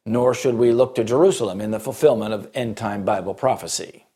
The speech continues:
As the crowning act in the great drama of deception, Satan himself will personate Christ. Now the great deceiver will make it appear that Christ has come. In different parts of the earth, Satan will manifest himself among men as a majestic being of dazzling brightness,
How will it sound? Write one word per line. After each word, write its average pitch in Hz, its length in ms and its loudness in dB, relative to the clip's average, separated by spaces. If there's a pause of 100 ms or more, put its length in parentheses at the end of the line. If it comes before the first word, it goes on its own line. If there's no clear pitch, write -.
(1120)
As 156 160 2
the 196 80 2
crowning 220 400 2
act 185 260 2
in 170 140 -2
the 147 80 0
great 151 320 4
drama 135 460 2
of 127 220 -4
deception, 101 720 -4 (180)
Satan 156 360 2
himself 135 640 2
will 95 100 -2
personate 113 540 -4
Christ. 139 480 -2 (420)
Now 139 360 4
the 139 100 2
great 135 240 2
deceiver 139 400 0
will 131 160 2
make 131 220 0
it 135 80 0
appear 135 300 2
that 135 180 -2
Christ 135 340 -2
has 147 140 -8
come. 73 460 -6 (380)
In 107 120 -6
different 131 320 0
parts 139 260 4
of 151 80 4
the 139 140 4
earth, 160 320 4 (200)
Satan - 360 0
will 143 100 2
manifest 139 540 -4
himself 143 420 0
among 139 580 -2
men 143 240 0
as 135 200 -2
a 131 60 -2
majestic 135 680 -2
being 135 320 -2
of 139 240 -6
dazzling 135 520 -2
brightness, 151 640 -2